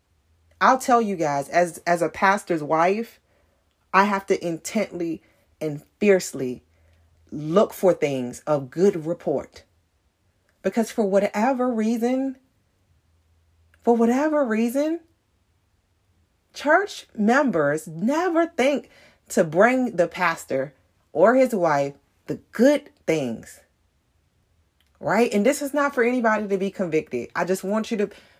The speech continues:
for a second, because I'm using myself as an example, why I have to think on the things of good report.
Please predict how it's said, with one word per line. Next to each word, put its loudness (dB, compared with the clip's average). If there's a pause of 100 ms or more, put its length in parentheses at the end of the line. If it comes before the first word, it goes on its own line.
(600)
for 0
a 2
second, -2 (340)
because -6
I'm -2
using -4
myself -2
as -14
an -2
example, -6
why -2
I 0
have -6
to -10
think -10
on -6
the -12
things -6
of -12
good -6
report. -10